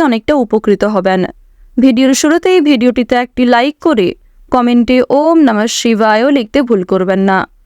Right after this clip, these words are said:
প্রত্যেকটা কাজকর্মের ক্ষেত্রেই ভগবানকে স্মরণ করে চলুন। যারা চ্যানেলে নতুন দর্শক বন্ধু রয়েছেন,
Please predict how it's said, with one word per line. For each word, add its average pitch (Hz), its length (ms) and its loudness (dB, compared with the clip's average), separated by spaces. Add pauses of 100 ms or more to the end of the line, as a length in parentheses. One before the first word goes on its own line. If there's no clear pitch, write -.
(280)
প্রত্যেকটা 262 520 -2
কাজকর্মের 262 560 -2
ক্ষেত্রেই - 480 -2
ভগবানকে 277 640 0
স্মরণ 190 340 -2
করে 185 220 -2
চলুন। 190 380 -2 (560)
যারা 254 260 0
চ্যানেলে 277 460 0
নতুন 269 360 0
দর্শক 359 340 -2
বন্ধু 349 300 0
রয়েছেন, 339 420 0